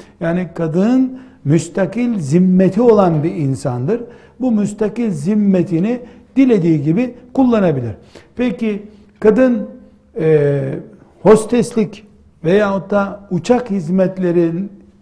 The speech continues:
itibar-, yani yolculuk, şimdi hosteslik deyince aslında otobüslerde de bayan hostes bulunuyor şimdi. Bunu yapabilir mi? Asla yapamaz. Neden yapamaz?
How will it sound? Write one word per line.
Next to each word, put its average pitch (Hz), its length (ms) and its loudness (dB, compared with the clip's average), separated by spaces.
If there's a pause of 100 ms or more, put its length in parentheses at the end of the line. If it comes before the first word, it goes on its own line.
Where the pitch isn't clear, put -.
itibar-, 151 440 -2
yani 156 340 0 (420)
yolculuk, 175 520 2
şimdi 180 480 -4 (280)
hosteslik 156 680 -8
deyince 190 260 -4
aslında 170 360 -6
otobüslerde 190 760 -2
de 139 200 0 (380)
bayan 143 280 2
hostes 131 480 -8
bulunuyor 120 360 -6
şimdi. 135 420 -8 (480)
Bunu 202 440 0
yapabilir 165 680 0
mi? 208 120 0
Asla 202 460 6
yapamaz. 110 640 0 (920)
Neden 160 320 2
yapamaz? 160 520 0